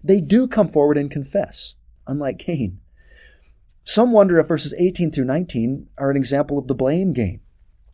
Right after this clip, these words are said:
or passing the buck. Adam blames Eve, and Eve blames the serpent. But I don't think that's what's going on here.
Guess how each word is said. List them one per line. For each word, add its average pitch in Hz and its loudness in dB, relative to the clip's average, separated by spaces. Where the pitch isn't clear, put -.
or 127 -4
passing 147 -4
the 113 -4
buck. - -10
Adam 139 4
blames 143 0
Eve, 120 0
and 107 -4
Eve 127 0
blames 117 -4
the 120 -6
serpent. - -4
But 151 0
I 277 2
don't 311 4
think 302 -2
that's 254 2
what's 185 -6
going 151 0
on 120 -6
here. - -18